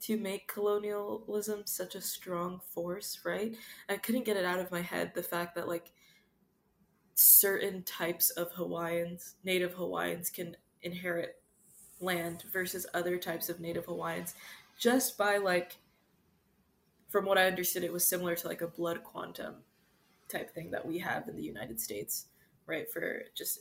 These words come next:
indigenous North Americans. And it was so, like, weird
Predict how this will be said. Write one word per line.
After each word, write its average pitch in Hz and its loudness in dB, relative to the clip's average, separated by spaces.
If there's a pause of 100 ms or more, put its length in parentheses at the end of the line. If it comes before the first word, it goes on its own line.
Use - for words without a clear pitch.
(120)
indigenous - -4 (200)
North - -10
Americans. - -12 (840)
And 214 6 (360)
it 226 6
was 226 10
so, 214 8 (800)
like, 196 -4 (1900)
weird 269 -2